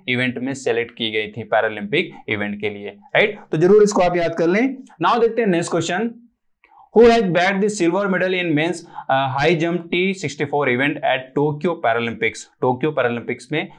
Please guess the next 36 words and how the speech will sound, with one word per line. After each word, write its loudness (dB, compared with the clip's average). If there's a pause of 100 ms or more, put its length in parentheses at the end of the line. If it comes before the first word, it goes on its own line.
(120)
पुरुषों 2
की -4
ऊंची -2
कूद -6 (100)
टी 4
सिक्सटी -2
फ़ोर 0
स्पर्धा -4
में 0
रजत -2
पदक -4 (220)
किसने -2
जीता 0
है? -4 (260)
तो 0
यहाँ 4
पे 0
ऑप्शंस 0
हैं, -2
प्रवीण 0
कुमार, -2
मरियप्पन 0
थंगवेलु, 0 (300)
शरद 2
कुमार, -2
निषाद 0
कुमार। -2 (380)
तो 2
जो -6
करेक्ट 0
आंसर -2
है -4
that 0
is 4 (1120)
प्रवीण 2
कुमार। -4